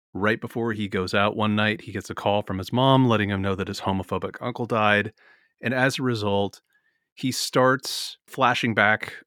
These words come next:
on his life while he's going out into the clubs. And so we have these memories juxtaposed with him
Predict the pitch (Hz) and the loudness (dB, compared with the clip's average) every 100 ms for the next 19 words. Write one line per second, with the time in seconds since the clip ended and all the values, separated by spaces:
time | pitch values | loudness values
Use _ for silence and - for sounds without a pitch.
0 | - 101 98 92 95 92 90 - 101 95 | -4 -2 -2 -4 -2 -2 -2 -4 -4 0
1 | 95 92 92 85 - - _ _ _ _ | 0 -2 -8 -8 -12 -16 _ _ _ _
2 | _ - 104 98 95 90 87 87 92 - | _ -10 -4 -2 0 -2 -2 -6 -8 -2
3 | 120 98 98 - - 110 104 123 113 139 | 0 0 -2 -10 -6 -4 -2 0 -2 2
4 | 110 107 104 107 110 101 98 95 - _ | 2 2 -2 0 0 -2 -4 -6 -10 _
5 | _ _ _ _ 101 110 - - - 127 | _ _ _ _ -4 -4 -2 -8 -4 -2
6 | 185 - 101 - 90 92 | -2 -6 -10 -8 -6 -8